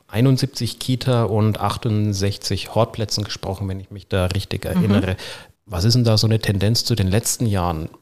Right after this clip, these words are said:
Speaker 1: Hat der Mangel an Plätzen beziehungsweise die Zahl nicht versorgter Kinder zugenommen?
Speaker 2: Ich würde schon sagen, dass das leicht zugenommen hat. Aber wie gesagt, in den letzten Jahren hatten wir immer ein Problem, dass nicht alle untergekommen sind.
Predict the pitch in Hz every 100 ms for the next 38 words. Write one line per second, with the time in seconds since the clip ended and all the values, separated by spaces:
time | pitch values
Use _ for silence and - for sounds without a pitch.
0 | _ - - 95 - - 101 98 95 95
1 | 98 92 92 113 120 117 104 - - -
2 | 123 110 - 110 104 98 95 104 104 -
3 | - 95 107 113 110 117 - - 104 107
4 | - 104 110 104 92 - - 82 98 117
5 | 127 160 202 _ - 180 190 185 196 -
6 | 202 240 240 240 233 202 - 180 185 180
7 | 180 - - 208 247 226 233 254 254 285
8 | 285 - - _ _ 202 190 185 196 190
9 | 190 196 180 180 180 - - 180 180 185
10 | 180 185 175 180 185 185 180 - 175 180
11 | 226 208 - 175 - 180 180 165 185 202
12 | 190 185 185 180 180 175 175